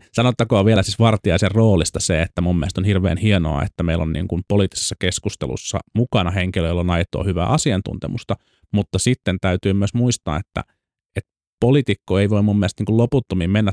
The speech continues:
tavallaan sellaisen niin kuin asiantuntijaroolin taakse. Et, et Vartiainenhan tässä toi, toi tavallaan niin kuin oman taloustieteellisen näkemyksensä ja ymmärryksensä ja osaamisensa pohjalla niin kuin pointin siitä, että mikä, mikä on, niin kuin, on tää rakenteellinen työttömyys ja,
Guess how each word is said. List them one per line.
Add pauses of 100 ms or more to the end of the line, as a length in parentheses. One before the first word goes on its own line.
tavallaan
sellaisen
niin
kuin
asiantuntijaroolin
taakse. (420)
Et, (180)
et (100)
Vartiainenhan
tässä
toi, (680)
toi
tavallaan
niin
kuin
oman
taloustieteellisen
näkemyksensä
ja
ymmärryksensä
ja
osaamisensa (120)
pohjalla
niin
kuin
pointin
siitä,
että
mikä, (500)
mikä
on,
niin
kuin, (240)
on
tää
rakenteellinen
työttömyys
ja,